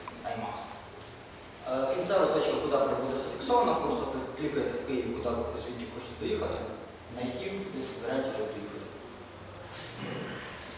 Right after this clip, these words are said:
Це апішка. Клієнт нуль тридцять два. Сайт львівський, а, мережа. Вони захотіли, щоб тут ще була як реклама. В принципі, як їхати з Києва сюди. Те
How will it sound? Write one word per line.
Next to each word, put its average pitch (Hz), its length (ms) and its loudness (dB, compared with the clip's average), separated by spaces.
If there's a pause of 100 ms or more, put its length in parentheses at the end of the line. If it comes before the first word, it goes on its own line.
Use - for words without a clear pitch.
(220)
Це 220 160 4
апішка. 233 320 6 (220)
Клієнт 254 280 2 (100)
нуль 156 160 0
тридцять - 300 0
два. 117 120 4 (500)
Сайт - 160 2 (120)
львівський, 170 340 0 (340)
а, 113 160 0
мережа. 113 320 2 (1040)
Вони 190 200 2
захотіли, - 360 2
щоб - 140 0
тут - 120 2
ще - 140 -2
була 113 140 0
як 110 100 2 (140)
реклама. 233 320 2 (640)
В 170 60 -2
принципі, 196 260 2
як 147 100 2
їхати 143 300 2
з - 80 -2
Києва 151 260 2 (460)
сюди. - 180 -4 (1900)
Те 508 100 6